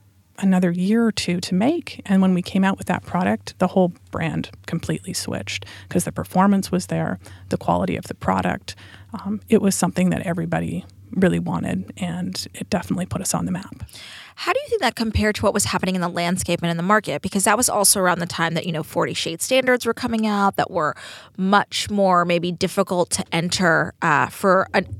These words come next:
Speaker 2: indie brand. Um, but here you are, h-, you had that complexion element, but you also had the clean element. So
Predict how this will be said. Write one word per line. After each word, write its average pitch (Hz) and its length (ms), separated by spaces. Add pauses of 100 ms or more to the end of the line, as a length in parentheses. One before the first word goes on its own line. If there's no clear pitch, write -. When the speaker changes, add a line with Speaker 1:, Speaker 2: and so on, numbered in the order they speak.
Speaker 2:
indie 220 500 (120)
brand. 156 560 (480)
Um, 180 400
but - 120
here 254 280
you 233 220
are, 175 420 (120)
h-, - 280
you 202 120
had 247 260
that - 200
complexion 196 640
element, 165 420
but - 160
you - 140
also 185 320
had 160 300
the - 60
clean 277 320
element. - 420
So 202 260